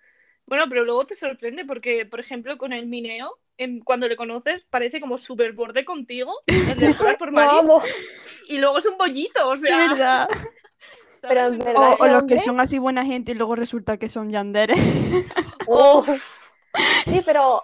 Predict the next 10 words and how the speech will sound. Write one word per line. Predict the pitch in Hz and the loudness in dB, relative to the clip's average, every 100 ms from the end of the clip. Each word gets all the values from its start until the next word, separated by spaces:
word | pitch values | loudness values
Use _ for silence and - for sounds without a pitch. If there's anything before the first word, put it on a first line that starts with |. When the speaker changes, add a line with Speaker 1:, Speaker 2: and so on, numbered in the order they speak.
| - | -2
Speaker 2:
al | 240 226 | -6 -4
final, | 240 233 240 339 | -8 -6 -6 -6
en | 392 349 | -6 -6
verdad, | 339 302 339 _ | -4 -6 -8 _
m-, | 214 - - | -16 -16 -14
m-, | 208 - | -14 -12
fíjate, | - 262 349 349 277 466 - _ _ - | -12 -6 -6 0 -2 -2 -8 _ _ -4
Mineo, | 247 233 247 381 | 0 2 2 2
por | 339 302 | 2 0
ejemplo, | - 254 262 370 | 2 -2 -2 -4